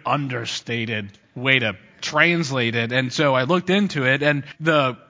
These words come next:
root of this word is chairo, which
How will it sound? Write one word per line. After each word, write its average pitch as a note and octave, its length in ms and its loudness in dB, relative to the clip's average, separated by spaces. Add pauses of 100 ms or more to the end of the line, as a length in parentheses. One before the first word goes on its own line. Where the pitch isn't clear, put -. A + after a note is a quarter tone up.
(120)
root A3 540 0
of D#3 180 0
this D3+ 240 -2
word C3+ 560 -2
is C#3+ 140 -6
chairo, C3 580 -6 (880)
which - 420 -6